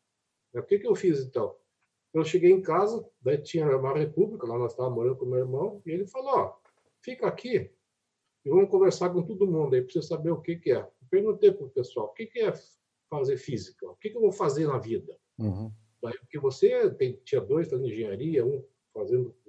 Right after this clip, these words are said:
Speaker 1: vestibular pra medicina. Não, você vai ser professor.
Speaker 2: Uhum.
Speaker 1: Não se tinha noção de pesquisa.
Speaker 2: Sim.
Speaker 1: Ser professor. Vai ser professor no primeiro grau,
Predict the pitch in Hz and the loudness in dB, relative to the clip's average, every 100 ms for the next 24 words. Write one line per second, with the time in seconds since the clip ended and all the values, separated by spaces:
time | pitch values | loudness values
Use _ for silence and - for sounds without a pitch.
0 | - - 113 107 120 104 101 - - 180 | -20 -18 -10 -6 -4 -4 -8 -12 -2 0
1 | 180 - _ _ _ - 208 120 - 127 | 0 -4 _ _ _ -6 -4 -4 -4 -4
2 | - - 123 - 294 277 - _ _ _ | -4 -2 -4 -4 -6 -6 -6 _ _ _
3 | _ _ _ _ _ - 107 98 - - | _ _ _ _ _ -10 -6 -2 -2 -2
4 | - - - - - - - - - - | -6 -10 -14 -14 -12 -6 -4 -4 -6 -10
5 | - 110 92 - _ _ _ _ - 107 | -10 -10 -10 -14 _ _ _ _ -6 -4
6 | 101 101 _ _ _ _ _ - 269 277 | -4 -8 _ _ _ _ _ -10 -8 -8
7 | - 220 185 156 _ _ _ - 110 151 | 4 6 6 2 _ _ _ -14 -6 -2
8 | 151 165 - 170 165 151 139 143 185 196 | 2 2 4 2 2 0 2 4 4 4
9 | 240 269 180 | 2 -2 -8